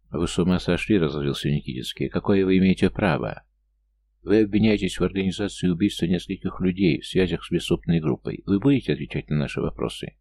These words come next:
"Какие убийства? Какие группы? Не буду ничего говорить". "В таком случае вы можете быть задержаны в соответствии с новым указом президента на срок до тридцати суток". "Перестаньте молоть чушь", — закричал взбешённый Никитинский.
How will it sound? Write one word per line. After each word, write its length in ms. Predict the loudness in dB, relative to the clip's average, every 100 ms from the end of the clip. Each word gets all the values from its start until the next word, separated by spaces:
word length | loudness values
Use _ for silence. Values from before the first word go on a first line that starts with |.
| _ _ _ _
"Какие 340 | -2 4 6
убийства? 480 | 6 4 -2 -6 -8
Какие 300 | -6 2 4
группы? 420 | 4 4 2 0
Не 140 | 2 4
буду 260 | 4 2
ничего 300 | 0 -2 -4
говорить". 560 | -2 -2 -4 -6 -14 -20 _ _ _ _ _ _ _ -4
"В 40 |
таком 280 | 0 4 2
случае 420 | 4 2 4 2
вы 60 | 4
можете 280 | 2 0 2
быть 200 | 2 2
задержаны 600 | 0 4 4 4 -2 -2
в 60 |
соответствии 520 | -2 -2 0 -2 -2
с 100 | -4
новым 280 | 4 4 4
указом 440 | 0 -2 -2 -2 -2
президента 640 | -6 -6 0 0 0 -2
на 100 | -2
срок 260 | 0 -2 0
до 120 | -4
тридцати 420 | -4 -6 -6 -6
суток". 540 | -4 -6 -6 -10 -14 _ _ _ _ _ _
"Перестаньте 560 | 0 0 2 2 4 4
молоть 320 | 4 4 2
чушь", — 440 | 2 4 4 2 -6
закричал 380 | -8 -4 -4 -2
взбешённый 560 | -2 0 2 4 4
Никитинский. 760 | 4 2 -2 -4 -4 -8 -8